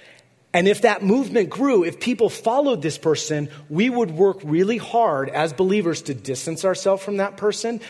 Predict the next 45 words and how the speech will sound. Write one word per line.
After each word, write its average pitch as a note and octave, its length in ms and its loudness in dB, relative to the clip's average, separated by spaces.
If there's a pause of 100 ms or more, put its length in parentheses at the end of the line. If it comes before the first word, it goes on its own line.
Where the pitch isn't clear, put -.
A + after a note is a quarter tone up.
to F3+ 100 2
dismiss D3 500 -4
this F#3 180 -2
person, G3+ 460 -2 (200)
to, F#3 140 2
to G3 180 -2
shun B3+ 380 0
this G#3+ 120 2
person, D#3 280 -4
because G#3 240 -2
that's A3 320 -2
not G#3 360 -2 (220)
what G3+ 260 0
the F#3+ 60 -2
scriptures F3 540 -2
point G3+ 340 -2
to, - 260 -10 (320)
is D#3+ 120 -2
somebody F#3+ 320 4
walking E3+ 460 2
in, E3 140 2
claiming E3 360 -2
they're D3 120 0
God D3 480 0
and C3+ 360 -8
getting D3+ 240 0
away D#3 240 2
with B2 240 -4
it. - 180 -16 (320)
Well, F#3+ 120 4
the F3+ 60 2
same B3 320 2
thing A#3+ 200 2
is F#3 140 2
happening F#3+ 520 0
in D3+ 160 -4
Smyrna. F3+ 500 -2 (540)
The E3+ 80 2
Jews, E3 680 0
not F3+ 220 0
wanting F#3+ 280 2
to F#3 80 4
lose D#3 240 -2
their G#3 140 2
freedom, C#3+ 640 -4